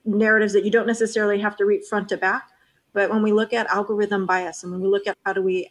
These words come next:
um, advocate for equity and inclusion, sometimes it's really important to see where that is, that where that journey has gone and what are some of the historical contexts,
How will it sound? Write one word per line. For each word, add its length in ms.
um, 340
advocate 400
for 120
equity 220
and 100
inclusion, 400
sometimes 420
it's 160
really 140
important 340
to 80
see 400
where 460
that 260
is, 180
that 140
where 140
that 200
journey 300
has 180
gone 360
and 420
what 200
are 80
some 180
of 60
the 60
historical 520
contexts, 720